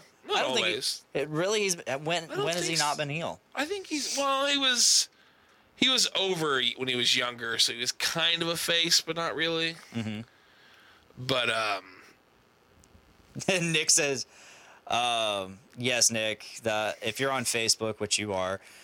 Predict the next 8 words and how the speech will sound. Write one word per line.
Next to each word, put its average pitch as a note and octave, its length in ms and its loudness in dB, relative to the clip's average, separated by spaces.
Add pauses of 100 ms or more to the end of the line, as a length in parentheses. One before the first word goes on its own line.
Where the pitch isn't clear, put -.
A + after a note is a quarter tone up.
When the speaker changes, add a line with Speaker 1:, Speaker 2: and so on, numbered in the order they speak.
(220)
Speaker 1:
uh, G#2 220 0
the G2 140 0
audio G2 420 0
is F#2+ 600 0 (560)
really F#2+ 380 0
low." F2 560 -2
Speaker 2:
<laughs> - 40 -20 (320)
Speaker 1:
Uh, F#2 460 0